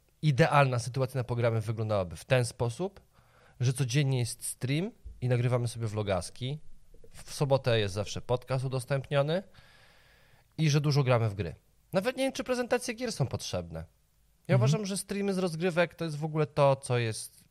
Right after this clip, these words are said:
Speaker 1: to, co jest clue. Zobacz, siadamy i możemy
Speaker 2: Mhm.
Speaker 1: rozmawiać z ludźmi, ludzie zadają pytania, razem rozpra-, rozpracowujemy gry dzięki temu.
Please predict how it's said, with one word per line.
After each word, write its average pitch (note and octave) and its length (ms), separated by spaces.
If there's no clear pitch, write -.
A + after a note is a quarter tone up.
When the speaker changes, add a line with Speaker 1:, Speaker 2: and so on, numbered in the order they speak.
Speaker 1:
to, A2+ 120
co B2 140
jest A2 160
clue. G#2+ 180
Zobacz, A2+ 420
siadamy C#3 380
i A#2+ 40
możemy A#2 240
Speaker 2:
Mhm. B2+ 40
Speaker 1:
rozmawiać A#2+ 300
z G#2+ 40
ludźmi, A2+ 240
ludzie A2 180
zadają G#2+ 220
pytania, G2+ 540
razem C3 320
rozpra-, B2+ 320
rozpracowujemy A#2 840
gry G#2 240
dzięki F#2+ 280
temu. F2 400